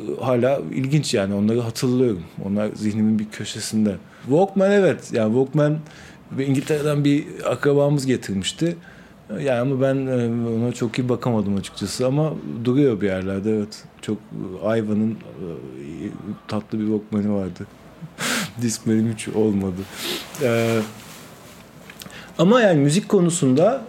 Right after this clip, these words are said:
özellikle C D'lerin, e, e, yani hani çok böyle hi-fi bir tutku derecesinde hi-fi değil ama, e, C D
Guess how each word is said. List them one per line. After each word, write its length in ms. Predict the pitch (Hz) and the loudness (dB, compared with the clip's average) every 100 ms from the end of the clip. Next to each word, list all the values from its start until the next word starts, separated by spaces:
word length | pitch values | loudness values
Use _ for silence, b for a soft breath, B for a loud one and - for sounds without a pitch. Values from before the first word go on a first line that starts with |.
| - | 0
özellikle 460 | 151 165 180 180 | 4 6 4 2
C 320 | 185 - 160 147 | -2 2 2 4
D'lerin, 500 | 165 165 185 185 - - | 4 6 6 4 -2 -6
e, 400 | 123 120 120 123 123 B B B B - | 0 2 4 4 2 B B B B -6
e, 80 | 127 | 2
yani 640 | 123 120 123 127 131 135 - - | 4 4 4 4 4 2 0 0
hani 160 | 139 139 | 0 2
çok 260 | 175 170 | 0 2
böyle 140 | 160 151 | 4 4
hi-fi 680 | 127 165 170 165 143 127 123 - - | 4 2 2 2 4 4 0 -12 -2
bir 220 | 127 135 - - | 2 2 0 -6
tutku 500 | 139 - - 160 139 - 104 - | -6 -4 2 2 2 -10 -12 -2
derecesinde 460 | 131 135 131 127 147 | 2 4 4 2 0
hi-fi 500 | 135 143 143 156 151 | 2 0 2 0 2
değil 200 | 160 135 | 2 4
ama, 260 | 190 190 214 B B B - | 4 4 0 B B B -4
e, 200 | 131 131 127 - | 4 4 2 -4
C 240 | - 147 | 0 2
D 220 | 143 190 | 2 2